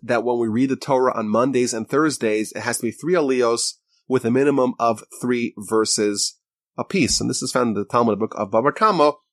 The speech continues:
a list of all the ten decrees that were enacted by Ezra. Some of them sound really interesting. Like, for example, Ezra decreed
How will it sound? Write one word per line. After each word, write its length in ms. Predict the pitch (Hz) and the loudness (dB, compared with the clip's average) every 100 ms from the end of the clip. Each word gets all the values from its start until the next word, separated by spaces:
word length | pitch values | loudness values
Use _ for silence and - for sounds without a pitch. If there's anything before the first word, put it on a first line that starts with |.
| _ | _
a 80 | 131 | 0
list 420 | 127 196 180 - - | 4 2 2 -2 -2
of 140 | 120 - | -4 -2
all 440 | 147 147 139 139 _ _ _ | 0 2 2 0 _ _ _
the 400 | 107 110 127 120 | -6 -2 -2 -4
ten 400 | - - 151 160 | -6 -2 0 2
decrees 920 | 156 156 233 285 262 202 233 240 - _ _ _ - | 0 -2 0 2 0 0 -2 -2 -4 _ _ _ -2
that 260 | 147 147 | 2 2
were 420 | 143 139 135 131 - _ | 2 2 2 0 -4 _
enacted 680 | 160 165 202 - 117 120 - _ _ _ _ _ _ _ _ | 0 2 0 -2 -2 -2 -4 _ _ _ _ _ _ _ _
by 720 | 110 95 117 113 107 110 110 110 _ _ _ _ | -8 -2 2 2 2 0 -2 -8 _ _ _ _
Ezra. 440 | 202 214 - 90 90 - _ | 0 0 0 -2 -4 -20 _
Some 240 | - 135 170 | -2 2 4
of 100 | 117 | 4
them 440 | 110 107 113 117 _ _ _ | 4 2 0 -6 _ _ _
sound 340 | - 110 107 | -2 2 2
really 260 | 107 104 104 | 2 0 0
interesting. 520 | 131 151 - 98 92 | 0 -2 -4 -6 -6
Like, 220 | 98 98 | -8 -8
for 140 | - 98 | -4 -4
example, 560 | 95 113 123 101 80 _ _ _ _ _ _ _ _ _ - | 0 2 2 0 -4 _ _ _ _ _ _ _ _ _ -2
Ezra 280 | 127 120 131 | 0 2 2
decreed 640 | 123 - 165 143 117 117 | 0 0 0 2 0 -2